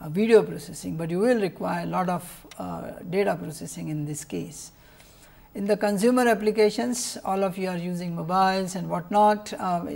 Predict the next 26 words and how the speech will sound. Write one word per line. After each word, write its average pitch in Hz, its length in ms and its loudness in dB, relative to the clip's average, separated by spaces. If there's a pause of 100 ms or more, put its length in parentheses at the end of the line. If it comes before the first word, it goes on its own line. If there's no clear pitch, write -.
(140)
T 196 160 -4
Vs 190 260 -2
and 180 160 -4
everything, 180 420 -4
you 175 120 -4
require 170 360 -4
a 170 40 -6
lot 175 100 0
of 175 140 -6
processing 180 520 -6
these 170 280 -6
days, 196 460 0 (380)
and 170 220 -8
therefore, 180 320 -6
in 175 220 -6
most 214 280 0
of 202 80 -4
the 190 80 -4
con-, 185 220 -6
consumer 202 440 0
applications, 170 920 -6
we 175 140 -8
need 180 340 -6
D 165 120 -4
S 165 160 -8
P, - 180 -12